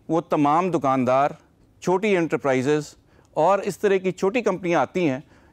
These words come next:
जो day to day अपना अकाउंट मेंटेन और देखना चाहती हैं। ये कस्टमर के साथ भी काम कर रहे होते हैं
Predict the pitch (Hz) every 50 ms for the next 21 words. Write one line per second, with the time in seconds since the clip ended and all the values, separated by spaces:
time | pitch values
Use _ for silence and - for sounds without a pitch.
0 | _ - 131 170 185 190 196 190 - - 131 185 226 240 233 226 196 151 156 143
1 | 147 151 - - - 160 165 165 165 165 - - 160 - 156 156 165 156 143 135
2 | 123 - 147 165 180 180 _ _ _ _ - - 170 170 156 139 147 143 117 131
3 | 135 131 - 156 139 131 - 147 143 139 151 - _ _ _ _ _ _ _ _
4 | _ _ _ _ _ _ - 220 233 233 - 170 139 - - 135 143 151 151 165
5 | 156 190 185 185 190 196 214 214 208 - _ _ _ _ _ _ _ _ _ _
6 | _ _ _ _ _ _ _ - 180 180 190 196 196 202 190 190 208 208 208 202
7 | 196 196 - 208 208 208 214